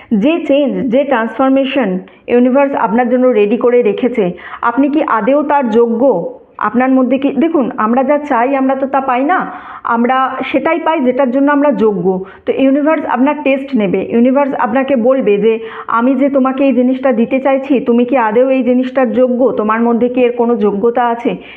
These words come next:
ইউনিভার্স এটা কিন্তু আপনাকে দেখে নেবে। সুতরাং ইউনিভার্স আপনাকে এটা টেস্ট নিচ্ছে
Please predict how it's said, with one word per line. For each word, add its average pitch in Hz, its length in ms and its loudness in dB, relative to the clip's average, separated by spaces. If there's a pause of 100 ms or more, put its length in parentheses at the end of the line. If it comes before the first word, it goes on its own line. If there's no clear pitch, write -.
ইউনিভার্স 277 440 2
এটা 277 180 0
কিন্তু 277 260 0
আপনাকে 277 360 2
দেখে 240 300 0
নেবে। 180 300 0 (240)
সুতরাং 262 420 -2
ইউনিভার্স 277 400 2
আপনাকে 269 340 0
এটা 277 140 0
টেস্ট 277 380 -2
নিচ্ছে 254 480 0